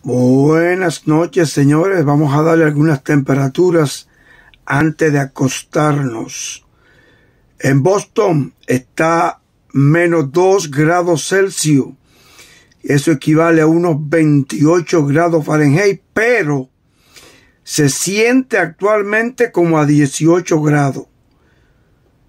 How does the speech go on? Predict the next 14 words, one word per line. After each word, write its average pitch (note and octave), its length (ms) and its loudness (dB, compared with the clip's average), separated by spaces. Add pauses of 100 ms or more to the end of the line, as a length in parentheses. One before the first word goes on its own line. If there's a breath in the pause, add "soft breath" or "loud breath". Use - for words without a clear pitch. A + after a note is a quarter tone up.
(120)
En C#3 100 0
República G#3+ 420 0
Dominicana, A3 760 0
veintitrés F3 1300 -2
grados F3+ 720 -2
Celsius, C4 760 0 (1600 soft breath)
pero E3+ 220 2
se E3 160 -2
siente G3 460 -2
como F3+ 240 0
a E3+ 40 0
veintiséis D3+ 880 0 (100)
grados E3+ 960 0 (200)
Celsius. C#3 1000 -2